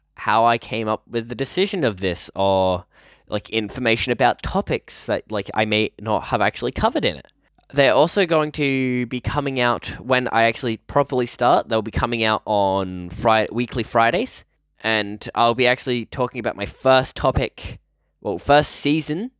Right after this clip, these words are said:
uh, in the first episode, so that you actually know what I'm talking about.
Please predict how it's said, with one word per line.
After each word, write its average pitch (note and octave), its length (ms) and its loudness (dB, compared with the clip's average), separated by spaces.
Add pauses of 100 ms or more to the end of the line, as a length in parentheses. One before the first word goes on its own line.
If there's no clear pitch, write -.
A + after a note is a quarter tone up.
(340)
uh, A2 260 4
in B2+ 80 -4
the B2 80 -2
first B2 340 2
episode, D#3+ 420 -2 (520)
so A#2 220 0
that G#2+ 180 0
you A2 100 0
actually A2 360 0
know G#2+ 240 2
what D#2+ 140 -2
I'm G#2 100 -6
talking A#2 260 -6
about. D#3 260 2